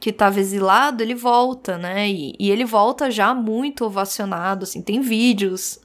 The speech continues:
É, eu lembro que, eu vou até indicar aqui um livro que eu usei pra fazer essa parte da, da nossa pauta, que é de uma coleção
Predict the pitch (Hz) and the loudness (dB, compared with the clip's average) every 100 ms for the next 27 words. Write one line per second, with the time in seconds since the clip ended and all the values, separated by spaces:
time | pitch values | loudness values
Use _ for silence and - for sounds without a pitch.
0 | _ 185 180 175 - - - - - - | _ -2 -2 -2 -4 -6 -10 -18 -14 -4
1 | 202 208 208 214 - 214 202 196 185 170 | 0 0 -2 -4 -4 -2 -2 -2 -6 -10
2 | - - 208 254 247 285 370 381 269 220 | -10 -4 0 0 2 0 0 0 2 2
3 | 226 220 202 196 208 196 196 196 190 196 | 0 -4 -2 -2 -4 -6 -6 -4 -2 -2
4 | 196 190 196 185 180 - - 185 175 - | -2 -4 -6 -6 -8 -8 -4 -4 -4 -6
5 | 175 175 - 175 170 - - 214 220 196 | -8 -8 -8 -6 -8 -10 -4 0 0 -2
6 | - 175 _ - 220 214 233 240 240 233 | -8 -14 _ 0 4 4 4 0 2 2
7 | 226 - 240 233 226 190 | 2 0 2 2 2 -2